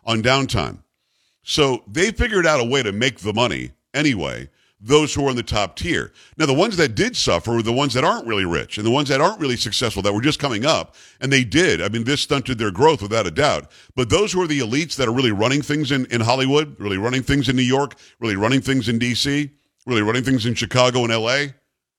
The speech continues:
those people weren't, weren't harmed by it at all. In fact, they,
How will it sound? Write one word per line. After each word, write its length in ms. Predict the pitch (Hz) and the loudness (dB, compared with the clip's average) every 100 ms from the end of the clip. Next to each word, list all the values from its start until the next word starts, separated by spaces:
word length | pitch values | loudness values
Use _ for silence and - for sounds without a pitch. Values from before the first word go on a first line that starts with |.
| _ _ _ - | _ _ _ 0
those 200 | 135 202 | 4 4
people 260 | 202 170 143 | 2 0 2
weren't, 340 | 139 127 95 98 143 | 2 0 -4 -10 -2
weren't 260 | 135 117 | 0 2
harmed 220 | 120 135 117 | 2 2 4
by 140 | 117 | 2
it 80 | 107 | 2
at 80 | 123 | 2
all. 260 | 175 87 | 2 0
In 120 | 92 | -4
fact, 400 | - 170 135 110 - _ - | -2 0 0 -2 -12 _ -2
they, 180 | 127 | 0